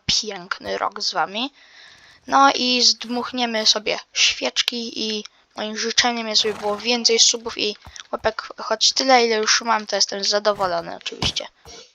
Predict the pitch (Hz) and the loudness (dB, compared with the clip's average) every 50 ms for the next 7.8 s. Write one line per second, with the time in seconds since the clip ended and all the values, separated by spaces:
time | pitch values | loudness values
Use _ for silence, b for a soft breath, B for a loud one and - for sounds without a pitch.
0 | _ _ - 202 - - - _ _ - _ _ _ _ _ _ _ _ _ _ | _ _ 2 2 2 2 -4 _ _ -20 _ _ _ _ _ _ _ _ _ _
1 | _ _ _ _ _ _ _ _ _ _ _ _ _ _ _ _ _ _ _ _ | _ _ _ _ _ _ _ _ _ _ _ _ _ _ _ _ _ _ _ _
2 | - - - 302 - - - - _ _ - - _ _ - - - - - - | -8 -6 -6 -6 -4 -8 -10 -10 _ _ -20 -20 _ _ -14 -14 -14 -18 -20 -20
3 | - _ _ - - - - - - - - - - - - _ _ _ _ - | -20 _ _ -20 -20 -20 -20 -18 -20 -14 -12 -12 -12 -12 -18 _ _ _ _ -20
4 | _ - - - - 220 214 - 233 233 247 247 240 233 220 208 214 220 202 202 | _ -20 -14 -8 -6 -4 -4 -2 0 0 0 0 0 -2 -4 -4 -2 0 0 0
5 | 202 196 - _ - - - - 208 202 208 208 - - - 208 220 220 220 - | 0 0 -2 _ -4 -2 0 0 0 0 0 0 2 2 2 2 0 -4 -6 -8
6 | - - - - - - - 220 220 - - - 247 - - - - 240 226 - | -4 2 6 8 8 8 6 2 0 0 0 0 0 -2 -2 -2 -2 -2 0 4
7 | 208 202 - 226 226 226 220 233 233 - - 226 220 - - - | 4 4 4 4 2 0 0 -2 -4 -2 0 0 0 -2 -4 -8